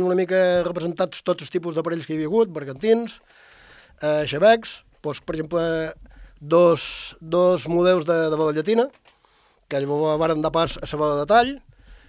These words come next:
a les veles cangrees, a aparells més, més bons de maniobrar, i com finalment tot aquest, aquest, aquest, aquest impuls que s'havia donat de nou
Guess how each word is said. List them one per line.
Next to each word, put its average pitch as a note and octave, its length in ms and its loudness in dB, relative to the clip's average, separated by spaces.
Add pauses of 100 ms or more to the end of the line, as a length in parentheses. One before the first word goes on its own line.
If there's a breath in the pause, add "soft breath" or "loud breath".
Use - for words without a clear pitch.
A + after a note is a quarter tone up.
a B2+ 100 -18
les A2+ 120 -14
veles C#3+ 260 -6
cangrees, G3+ 460 0
a F#3+ 80 0 (160)
aparells D3+ 440 -4
més, D#3+ 280 -4
més D3+ 200 -6
bons D#3 240 -2
de D#3 60 -4
maniobrar, G3 500 2 (640 soft breath)
i G3+ 80 2
com G3+ 240 2
finalment G3+ 540 4 (260)
tot F#3 160 4
aquest, F#3+ 300 0 (100)
aquest, F3 400 0
aquest, D#3+ 340 -4
aquest E3+ 180 -4
impuls F3+ 280 -2
que F3+ 80 0
s'havia F#3 240 0
donat F#3 160 0
de F3 80 -2
nou F#3+ 160 2